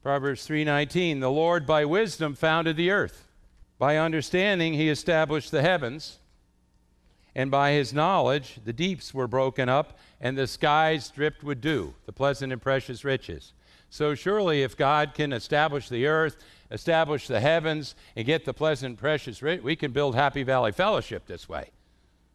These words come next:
Surely. So this is the formula. That's, that's the text.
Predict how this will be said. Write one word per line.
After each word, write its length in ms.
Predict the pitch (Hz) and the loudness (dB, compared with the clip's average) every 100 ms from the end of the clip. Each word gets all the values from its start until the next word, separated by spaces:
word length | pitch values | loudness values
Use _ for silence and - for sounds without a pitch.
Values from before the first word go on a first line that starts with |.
| _ | _
Surely. 460 | - 165 170 82 - _ _ _ _ _ _ _ | -6 -2 0 -2 -8 _ _ _ _ _ _ _
So 440 | - 160 147 131 - _ _ _ _ _ _ _ _ | -2 2 2 -2 -12 _ _ _ _ _ _ _ _
this 240 | 117 190 202 | -2 -2 -2
is 140 | 185 | -4
the 80 | 175 | -6
formula. 540 | - 160 151 110 76 - - - - - | -4 -2 -2 -2 -6 -8 -20 -20 -20 -2
That's, 300 | 151 151 - - | -2 -2 -10 0
that's 300 | 143 175 - | 0 0 -4
the 120 | 156 | -6
text. 520 | - 143 90 - - | 0 2 2 -4 -20